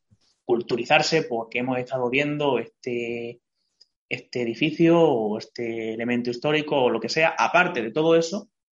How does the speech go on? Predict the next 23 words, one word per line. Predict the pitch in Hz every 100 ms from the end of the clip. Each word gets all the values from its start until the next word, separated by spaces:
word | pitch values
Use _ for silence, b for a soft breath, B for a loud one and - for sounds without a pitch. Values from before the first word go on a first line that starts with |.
| _
yo | - 151 156
también | 170 165 165
recomiendo | 160 160 156 175 185 180 214 - _ _ _ _ _ _ _
tener | - 123 123 139 165 - _
vacaciones | 135 120 123 131 139
con | 160
tu | 151
pareja | - 165 - - _ _ _ _ _ _ _ _ _ _ _ _ _
y | 123
para | - 185
ti. | 175 180 - _ _ _ _ _ _ _ _
¿Por | 110 113
qué? | 165
Porque | 165 165 131
hay |
una | 143 143
cosa | 160 170 160
que, | 160 185 - _ _ _ _ _ _
y | - 120
además | 113 135 139 - -
veo | 110 131 139
muchas | 147 147 151
veces, | 175 180 202